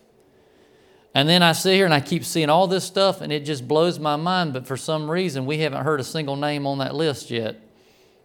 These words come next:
from the Epstein stuff. If that's the way they go at, if that's the way they pursue to stop things like this from happening, why aren't we hearing anything?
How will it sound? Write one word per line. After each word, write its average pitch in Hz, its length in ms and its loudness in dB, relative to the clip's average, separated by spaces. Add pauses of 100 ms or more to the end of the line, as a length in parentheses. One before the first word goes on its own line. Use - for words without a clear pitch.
(200)
from 127 180 -2
the 127 140 0
Epstein 120 400 -2
stuff. 104 400 -4 (1080)
If 127 160 0
that's 185 220 6
the 185 100 2
way 180 220 8
they 160 160 6
go 160 240 8
at, 180 180 4
if 151 120 4
that's 208 200 6
the 190 140 0
way 180 180 6
they 165 160 6
pursue 170 760 2
to 139 120 2
stop 175 540 4
things 143 280 2
like 139 180 2
this 143 180 2
from 123 140 -6
happening, 147 420 2
why 151 140 2
aren't 156 200 2
we 139 140 -4
hearing 160 340 -2
anything? 127 420 -2